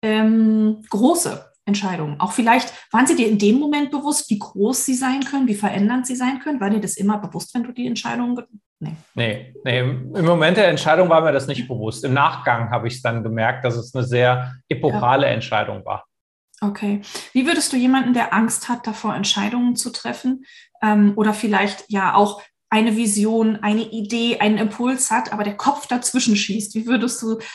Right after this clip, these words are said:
Speaker 1: ja, was würdest du demjenigen mitgeben und sagen, okay, das ist so dein, dein Tipp, das ist der Weg, den du empfehlen kannst, der dir geholfen hat?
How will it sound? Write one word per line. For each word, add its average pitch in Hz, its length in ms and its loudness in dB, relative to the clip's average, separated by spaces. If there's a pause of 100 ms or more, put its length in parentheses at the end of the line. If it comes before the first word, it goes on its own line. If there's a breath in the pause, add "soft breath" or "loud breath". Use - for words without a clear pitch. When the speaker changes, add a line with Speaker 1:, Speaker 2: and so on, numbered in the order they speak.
Speaker 1:
ja, 233 120 2
was 240 180 0
würdest 320 200 -4
du 233 40 -6
demjenigen 247 440 4
mitgeben 233 420 -2
und 214 160 -2
sagen, 208 240 0
okay, 202 220 -2
das 202 160 -2
ist 202 160 -4
so 190 380 -6
dein, 202 280 -4
dein 196 240 -6
Tipp, 208 280 -6
das 190 140 -4
ist 196 200 -6
der 185 120 -6
Weg, 196 280 -2
den 196 160 -4
du 185 160 -6
empfehlen 180 400 -8
kannst, - 300 -10
der 196 80 -4
dir 196 200 0
geholfen 175 440 -10
hat? 185 260 -10